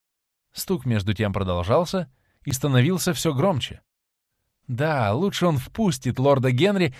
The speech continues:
и расскажет ему, какую новую жизнь начнёт он теперь". Лучше с ним поссориться, если ссора будет необходимой,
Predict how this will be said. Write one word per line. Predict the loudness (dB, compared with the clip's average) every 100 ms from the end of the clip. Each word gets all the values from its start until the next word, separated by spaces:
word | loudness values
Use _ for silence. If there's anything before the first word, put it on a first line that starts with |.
| -2
и | 4
расскажет | 4 4 4 4 4 2
ему, | 2 4
какую | 4 4 4
новую | 4 2 4 2
жизнь | 2 2 0 0
начнёт | 0 0 0 -2 -2
он | -2 -4
теперь". | -6 -4 -6 -8 -16 _ _ _ -8
Лучше | -4 0 0
с | 0
ним | 0
поссориться, | 2 0 0 0 0 -2 -2
если | -2 -2
ссора | -4 2 2 4
будет | 2 0
необходимой, | 0 0 0 0 0 -2